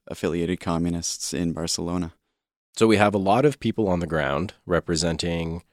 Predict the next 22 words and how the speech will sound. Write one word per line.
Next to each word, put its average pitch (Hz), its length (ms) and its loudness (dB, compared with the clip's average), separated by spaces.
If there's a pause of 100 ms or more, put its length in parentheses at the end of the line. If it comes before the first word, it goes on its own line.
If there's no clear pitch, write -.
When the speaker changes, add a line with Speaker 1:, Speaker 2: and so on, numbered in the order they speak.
(260)
Speaker 2:
several 110 360 4
different 87 500 0 (200)
ideological 76 580 -4
standpoints. - 920 -6 (400)
Uh, 80 220 2 (100)
I 95 120 4
want 123 260 4
to 92 200 0
understand 78 680 -2
a 78 40 -6
little 76 220 -4
bit, 78 260 -2
what 95 320 0
does 101 380 2
a 87 60 -6
victory 87 680 -2 (300)
for 85 100 -2
the 80 80 0
labor 76 520 -2 (280)
side - 560 -2
look 78 240 -6
like? - 320 -10